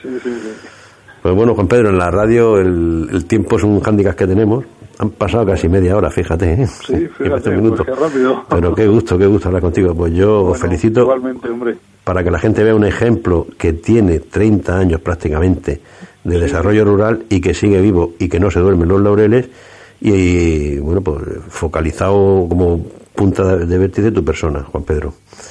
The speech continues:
Speaker 2: Os felicito y desde aquí, desde Agrópolis, de Metrópoli F M, cuando queráis, tenéis este micrófono abierto, y la pena que nuestra cobertura todavía no llega para allá, ¿sabes? Se queda ahí a mitad de camino.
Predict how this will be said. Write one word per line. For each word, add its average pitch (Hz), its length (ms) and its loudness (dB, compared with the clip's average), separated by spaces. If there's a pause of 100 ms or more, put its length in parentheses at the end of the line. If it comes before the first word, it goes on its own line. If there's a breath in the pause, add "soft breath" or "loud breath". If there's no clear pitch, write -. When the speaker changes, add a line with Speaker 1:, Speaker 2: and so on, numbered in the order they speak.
(420 loud breath)
Speaker 2:
Os 92 160 0
felicito 110 640 2
y 92 280 2
desde 85 240 0
aquí, 87 200 0
desde 82 800 2
Agrópolis, 95 500 0
de 87 80 2
Metrópoli 90 400 0
F 92 180 0
M, 107 220 2
cuando 80 300 -2
queráis, 98 360 -2 (760 loud breath)
tenéis 92 400 0
este 90 800 0
micrófono 87 420 -2
abierto, 104 480 0 (400 loud breath)
y 90 80 -2
la 87 140 0
pena 117 260 2
que 113 80 2
nuestra 101 260 0
cobertura 92 420 2
todavía 101 220 4
no 101 100 2
llega 87 220 2
para 78 160 -4
allá, 69 180 -8 (280)
¿sabes? 95 320 -4
Se - 140 -4
queda 110 320 0
ahí 92 180 0
a 90 40 0
mitad 85 240 -2
de 78 100 -4
camino. 73 400 -6